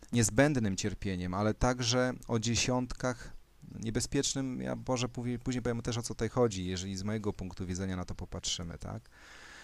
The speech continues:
"W kwestii ochrony zwierząt przed niez-, nie-, niezbędnym cierpieniem, ale także o dziesiątkach przedsiębiorstw i tysiącach zatrudnionych.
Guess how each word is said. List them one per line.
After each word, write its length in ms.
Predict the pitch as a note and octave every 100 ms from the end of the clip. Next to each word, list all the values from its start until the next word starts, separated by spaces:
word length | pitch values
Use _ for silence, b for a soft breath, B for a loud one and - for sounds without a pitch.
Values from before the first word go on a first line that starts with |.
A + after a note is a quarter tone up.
| B B - A#2
"W 60 |
kwestii 380 | - B2+ A#2+ B2+
ochrony 260 | A#2+ D3 C#3
zwierząt 400 | A2+ C3 C3 B2
przed 380 | - - A#2+ A#2
niez-, 400 | A2+ B2 A2 G#2+ -
nie-, 240 | A2 B2 A2
niezbędnym 840 | - A#2 C3 A#2+ G#2 C#3+ C#3+ C3+ C3+
cierpieniem, 600 | - G#2+ - A2 F#2+ F2
ale 180 | G2 G#2+
także 360 | A#2+ A#2+ A2+
o 60 | A#2+
dziesiątkach 600 | A#2 A#2 C#3 C3+ - B2+
przedsiębiorstw 1000 | - - - B2+ B2 A#2+ B2 - - -
i 80 | B2
tysiącach 540 | A#2 - A#2 G#2+ G#2+
zatrudnionych. 840 | G2+ F#2 G2 E2 F2 E2+ D2+ -